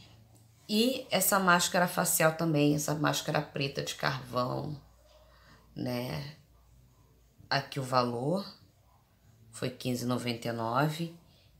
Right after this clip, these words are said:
e aqui quatorze e noventa e nove,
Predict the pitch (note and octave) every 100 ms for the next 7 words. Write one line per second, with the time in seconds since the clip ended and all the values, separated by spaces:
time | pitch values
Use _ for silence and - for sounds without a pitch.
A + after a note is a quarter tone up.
0 | - - F3 D3 D3 - C#3+ D3 D#3 -
1 | D3+ D3+ D3 D3 D3 D3 C#3 C#3 D#3 E3
2 | B2 B2+